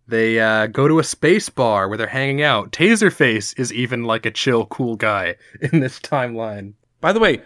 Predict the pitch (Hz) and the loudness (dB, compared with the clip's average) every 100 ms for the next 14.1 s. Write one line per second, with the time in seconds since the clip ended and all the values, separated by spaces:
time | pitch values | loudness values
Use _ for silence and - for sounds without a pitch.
0 | _ - 220 254 277 240 220 - 196 160 | _ -2 0 0 0 0 0 -2 0 4
1 | 127 - - 220 220 - 156 151 196 113 | 2 2 0 2 0 -2 2 4 4 2
2 | 95 101 113 _ _ _ - 170 160 151 | -2 -4 -12 _ _ _ 2 4 6 6
3 | 151 - _ 147 143 139 135 135 - - | 2 -2 _ 2 4 6 4 2 -4 -6
4 | 139 139 135 131 131 117 120 147 139 110 | -2 0 0 0 -2 -4 -2 0 -2 -4
5 | 120 143 131 - - _ - 139 160 180 | 2 2 2 -4 -14 _ -12 -6 -2 -2
6 | - - 127 151 123 104 101 113 113 98 | -4 0 2 4 2 0 -2 -4 -4 0
7 | 117 107 - - - 110 110 104 104 107 | 0 0 -6 -20 -14 -10 -8 -6 -4 -2
8 | 104 95 92 82 - _ _ _ 120 120 | -4 -6 -8 -12 -14 _ _ _ -4 -2
9 | 127 143 156 147 127 131 - 139 135 143 | 2 6 6 6 2 -4 0 0 4 2
10 | 131 143 127 135 131 127 127 120 - - | 0 -4 0 2 2 0 -2 -2 -4 0
11 | 143 139 135 131 123 120 - 120 113 110 | 4 6 4 2 -2 -6 -4 -2 0 2
12 | 110 110 - 120 120 117 170 160 151 143 | 2 0 -2 -2 -2 -2 2 4 4 2
13 | 135 120 120 120 120 110 104 110 107 107 | 4 4 4 0 -4 -4 -4 -2 -2 -4
14 | 104 | -8